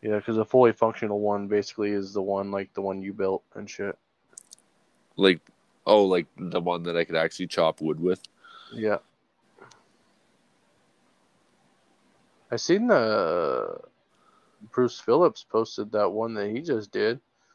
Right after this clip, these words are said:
Speaker 1: Looks pretty good. I don't know what the deal is with the weird, uh, black paint that looks like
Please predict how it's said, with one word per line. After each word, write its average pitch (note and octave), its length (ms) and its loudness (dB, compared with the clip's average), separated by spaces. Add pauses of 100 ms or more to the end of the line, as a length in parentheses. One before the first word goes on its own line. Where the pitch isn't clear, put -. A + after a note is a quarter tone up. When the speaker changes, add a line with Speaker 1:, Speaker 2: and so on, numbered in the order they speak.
(320)
Speaker 1:
Looks - 140 -14
pretty C#3 280 4
good. C#3+ 500 6 (260)
I - 60 -8
don't C3 140 2
know C3 80 0
what A#2+ 220 -2
the - 60 -12
deal B2+ 300 4
is A#2+ 100 -2
with A#2 140 -10
the G#2+ 80 -12
weird, A2+ 500 -4
uh, G2+ 360 -2 (1400)
black A2+ 320 2
paint A#2 240 -4
that D2+ 120 -4
looks G#2+ 220 -8
like G2+ 200 -8